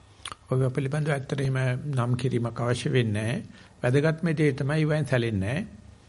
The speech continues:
දිගට ඉදිරියට ඉදිරියට යනකොට තමයි පේන්න පටන් අර ගන්නවා අර සතියේ තියෙන, ම්,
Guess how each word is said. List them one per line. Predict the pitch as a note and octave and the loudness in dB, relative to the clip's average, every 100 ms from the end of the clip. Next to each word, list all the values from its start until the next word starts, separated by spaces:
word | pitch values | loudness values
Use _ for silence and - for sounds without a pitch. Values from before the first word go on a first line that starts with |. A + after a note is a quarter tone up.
| - - | -20 -8
දිගට | C3+ B2+ C#3+ D3 E3 F#3 | -2 2 6 6 4 2
ඉදිරියට | C#3+ C#3+ C#3 | 2 2 2
ඉදිරියට | C3+ C3+ B2+ A2+ | 0 0 0 0
යනකොට | B2+ D3+ D3+ | 0 -2 -4
තමයි | E3 D#3 C3+ | -2 -2 0
පේන්න | C3+ B2 B2 | 0 2 0
පටන් | C3 B2 A#2+ | -2 -4 -4
අර | A#2+ | -4
ගන්නවා | A#2 B2 D3+ D3 | -2 -2 0 0
අර | C3+ | -2
සතියේ | C3 B2+ C3+ B2 | -4 -4 -4 -2
තියෙන, | B2+ B2 C#3+ C#3+ - - - - - - - | 0 0 -2 -4 -10 -20 -20 -20 -20 -20 -14
ම්, | C#3 B2 | -8 -6